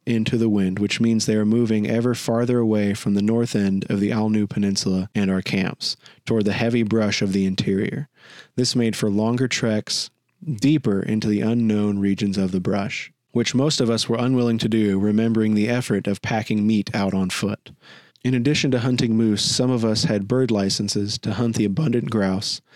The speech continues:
fishing licenses for the pike and lake trout, deer, and bear tags. The Alnu Peninsula has plentiful supply of game, and nearly all tags would have normally been filled under different conditions. One camp with several bear hunters chased a bruin around the bush, but never quite got to a good shooting point.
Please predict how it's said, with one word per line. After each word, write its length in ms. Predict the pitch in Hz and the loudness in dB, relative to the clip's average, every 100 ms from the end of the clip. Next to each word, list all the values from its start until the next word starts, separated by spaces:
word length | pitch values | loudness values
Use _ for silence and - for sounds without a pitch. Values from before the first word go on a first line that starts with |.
| - - | -20 -6
fishing 400 | - 143 143 120 | 0 2 2 2
licenses 640 | 110 110 - 107 120 117 | 2 0 -2 -2 -2 -2
for 140 | - 110 | -2 -2
the 100 | 104 | 0
pike 320 | 120 113 113 | 0 0 0
and 100 | 107 | 0
lake 180 | 107 104 | 0 -2
trout, 420 | - 95 95 - - - - - - | -2 -2 -2 -6 -20 -20 -20 -18 -2
deer, 380 | 117 120 120 - | 2 2 0 0
and 320 | 110 110 101 | 0 0 0
bear 220 | 104 101 | 0 0
tags. 600 | - 95 101 - - - - - - _ - | -2 -4 -4 -6 -10 -12 -18 -20 -20 _ -2
The 100 | 131 | 0
Alnu 280 | 143 151 139 | 2 2 0
Peninsula 560 | 131 131 127 117 110 | 0 0 0 0 0
has 220 | 110 117 - _ - - | 0 -2 -4 _ -14 -6
plentiful 520 | - 139 135 120 113 | -2 0 0 -2 -2
supply 380 | - 101 117 110 | -2 -2 -2 0
of 140 | 104 | -2
game, 320 | 110 107 101 | 0 0 0
and 100 | 101 | 0
nearly 280 | 110 117 110 | 0 0 0
all 240 | 120 127 | 0 0
tags 400 | 120 131 110 101 | 0 0 -2 -2
would 80 | 107 | -2
have 100 | 101 | -2
normally 300 | 110 123 127 | 0 0 0
been 180 | 110 104 | 0 -2
filled 400 | - 113 110 98 | -2 0 2 0
under 220 | 71 98 | 0 -2
different 360 | 95 151 107 101 | -2 -2 -4 -4
conditions. 680 | 101 98 101 - 98 - - | -2 0 0 -2 -6 -10 -6
One 220 | 120 131 135 | -2 0 0
camp 340 | 127 110 104 | 0 -2 -2
with 100 | 107 | -2
several 340 | - 117 113 | 0 0 0
bear 220 | 104 113 110 | 2 0 2
hunters 420 | 101 98 98 - | 0 0 -2 0
chased 320 | - 117 - | -2 0 0
a 60 | 107 | 0
bruin 380 | 117 131 110 | 2 2 2
around 300 | 101 107 113 | 2 2 2
the 60 | 113 | 0
bush, 380 | 107 101 92 - | 2 0 0 -2
but 140 | 110 76 | -2 0
never 320 | 110 110 110 | 0 0 -2
quite 320 | - 127 131 | -2 -2 0
got 220 | 117 107 - | 0 -2 -2
to 120 | 107 | -2
a 60 | |
good 200 | 98 101 | 0 0
shooting 360 | - 104 98 95 | 0 0 0 -4
point. 400 | - 95 - | -4 -4 -6